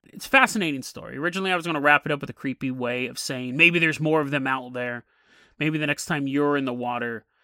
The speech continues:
you see a giant cucumber." <laughs> Like, Jason, for now, I'm never gonna go near it.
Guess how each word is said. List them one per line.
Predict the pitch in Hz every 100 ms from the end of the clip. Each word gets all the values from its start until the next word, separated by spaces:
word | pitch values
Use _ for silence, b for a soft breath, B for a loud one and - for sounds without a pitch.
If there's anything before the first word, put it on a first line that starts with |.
| _ _
you | - 127
see | - 143
a | 120
giant | 135 131 127
cucumber." | - 135 - 120 123 151
<laughs> | -
Like, | 240
Jason, | 285 320 - - 320 294 277
for | 269
now, | 233 254 339 269
I'm | 220
never | 233 233
gonna | 226 220
go | 214 208
near | 233
it. | 262